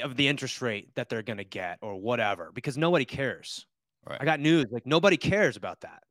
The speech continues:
Speaker 1: They care about themselves.
Speaker 2: Mm-hmm.
Speaker 1: They care about, like, "How does this help me get what I want?" Even if they're not saying that, that's what they're thinking.
Speaker 2: Right. Well, and
Speaker 1: So
Speaker 2: here's the thing, though, but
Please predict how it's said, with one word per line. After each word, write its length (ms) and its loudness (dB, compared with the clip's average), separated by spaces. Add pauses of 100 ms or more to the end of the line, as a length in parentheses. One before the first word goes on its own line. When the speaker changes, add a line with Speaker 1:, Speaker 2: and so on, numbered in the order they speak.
(220)
Speaker 1:
They 80 2
care 160 4
about 220 8
themselves. 540 -2 (400)
Speaker 2:
Mm-hmm. 220 -10
Speaker 1:
They 80 -4
care 140 6
about, 200 4
like, 100 0
"How 140 4
does 140 2
this 120 -4
help 240 2
me 180 2
get 180 -2
what 140 -2
I 140 2
want?" 300 -2
Even 140 2
if 80 -2
they're 100 0
not 180 0
saying 460 -2
that, 240 -6
that's 200 -4
what 100 -8
they're 120 -8
thinking. 480 -10 (380)
Speaker 2:
Right. 200 -8 (580)
Well, 160 4
and 80 0
Speaker 1:
So 100 4
Speaker 2:
here's 140 4
the 60 -6
thing, 180 -2
though, 140 -2
but 180 -10